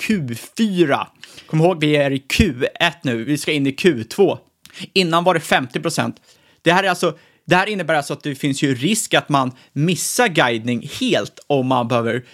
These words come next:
förskjuta spel ännu mer. Men man kanske ska tänka Lasse-hållet, att kvalitet kommer alltid trumpa kvantitet. Så om man måste skjuta ett kvartal för att ett spel ska bli bättre, så kanske långsiktigt det är mycket bättre för bolaget.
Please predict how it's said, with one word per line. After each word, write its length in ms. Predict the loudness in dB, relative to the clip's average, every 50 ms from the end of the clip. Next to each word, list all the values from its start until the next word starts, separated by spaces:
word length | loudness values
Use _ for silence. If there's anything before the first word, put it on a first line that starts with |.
| -20 _ _ _ _ -14 -12 -10
förskjuta 440 | -8 -6 -2 0 -2 -2 -2 -4 -6
spel 280 | -4 -2 0 0 0 2
ännu 240 | 2 0 0 0 0
mer. 280 | 0 2 0 0 -2 -4 _ _ -20 -20 -20 -10 -2
Men 360 | 0 2 2 2 0 -4 -10 _ _ _ _ _ _
man 160 | -4 -2 -2
kanske 260 | 0 0 -2 -2 -2 -6
ska 120 | -6 -4
tänka 540 | -4 -4 -4 -4 -2 0 2 2 2 0 -2 _ _ _ _ -14
Lasse-hållet, 840 | -8 -4 -2 -2 -2 -2 -2 -2 0 2 2 2 2 2 0 0 0
att 220 | -2 -2 -2 -6 -20 -18 -14
kvalitet 640 | -4 2 2 2 2 2 -4 -2 0 2 2 2 0
kommer 300 | -2 -2 0 0 0 0 2
alltid 680 | 2 2 2 0 -6 _ _ _ -2 0 0 0 -2 -6 _ _ _
trumpa 380 | -4 -2 -2 -2 0 -2 -4 -2
kvantitet. 640 | 0 2 2 2 0 0 -8 -8 -4 -4 -4 -4 -4 _ -20 -20 _ _
Så 300 | -4 0 0 2 2 0
om 200 | 0 0 0 2
man 100 | 2 0
måste 180 | 0 -2 -2
skjuta 320 | 0 0 0 0 2 0 0
ett 120 | 0 2
kvartal 440 | -2 -2 0 2 0 2 2 0 -2 _ _ _ _ _ _ _
för 220 | -6 -2 0 0 0
att 240 | 0 -2 -4 -8
ett 80 | -12 -12
spel 220 | -8 -6 -4 -4
ska 160 | -4 -4 -6 -6
bli 140 | -4 -2
bättre, 400 | 0 0 0 -2 -2 -8 -8 -6 -8
så 140 | -10 -8 -4
kanske 380 | -4 -4 -4 -4 -4 -4 -2
långsiktigt 840 | -2 0 0 -2 -2 -4 -6 -6 -6 -6 -4 -6 -6 -6 _ _ _
det 100 | -2 0
är 100 | 0 2
mycket 220 | 0 0 -2 -4 -6
bättre 200 | -6 -6 -8 -8
för 100 | -6 -2
bolaget. 480 | 0 0 2 2 2 2 2 -2 -6